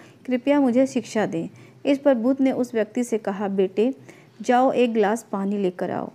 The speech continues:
वह व्यक्ति उनसे कहे अनुसार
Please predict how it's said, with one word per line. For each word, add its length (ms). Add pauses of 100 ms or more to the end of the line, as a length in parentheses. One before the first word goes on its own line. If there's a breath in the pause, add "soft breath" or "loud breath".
(220)
वह 180
व्यक्ति 480
उनसे 320
कहे 360 (300 loud breath)
अनुसार 560